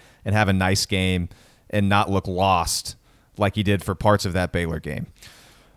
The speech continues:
Uh, Grant, all right, finally, what will happen on Saturday?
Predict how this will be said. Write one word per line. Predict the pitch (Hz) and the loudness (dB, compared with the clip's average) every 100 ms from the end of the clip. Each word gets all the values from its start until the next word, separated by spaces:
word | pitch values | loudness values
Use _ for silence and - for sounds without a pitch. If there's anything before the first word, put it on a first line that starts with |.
| _ _ _ _ - | _ _ _ _ 2
Uh, | 131 139 135 | 6 8 8
Grant, | - 170 104 143 | 8 6 6 10
all | 165 | 10
right, | 127 - | 10 6
finally, | 151 151 120 98 | 4 6 4 2
what | 92 117 180 - - - - - _ _ | 4 8 8 6 -6 -6 -8 -18 _ _
will | - 117 135 247 143 92 87 - - _ | -4 6 12 12 12 8 0 -6 -18 _
happen | - 127 117 117 110 | 0 2 4 4 4
on | 101 107 104 | 4 4 2
Saturday? | - 104 95 85 78 | 2 2 2 0 -4